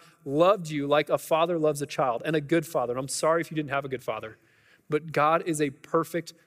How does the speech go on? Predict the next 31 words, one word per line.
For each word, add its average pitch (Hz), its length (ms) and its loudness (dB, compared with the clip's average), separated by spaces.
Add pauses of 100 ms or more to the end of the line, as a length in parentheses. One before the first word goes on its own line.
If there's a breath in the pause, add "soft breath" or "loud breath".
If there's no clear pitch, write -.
(140 soft breath)
loving 143 480 0 (240 soft breath)
father. 117 500 -6 (1700)
What 143 100 -2
kind 170 140 0
of 165 60 -6
behavior 165 400 0
are 120 40 -4
you 127 140 -6
caught 139 240 -2
up 131 100 -6
in 131 80 -8
right 131 140 -4
now 127 160 -4
that 123 100 -14
you 143 140 -6
would 143 120 -6
totally 156 320 0
reject 143 460 -4
and, 123 120 -14 (280)
and 139 160 -6
renounce 135 320 -2
participating 123 680 -6
in 117 240 -6
if 151 240 -4
you 139 400 -2
knew 127 560 -6
that 120 180 -8
God 117 180 -4
was 117 140 -12
your 113 80 -14
dad 110 320 -10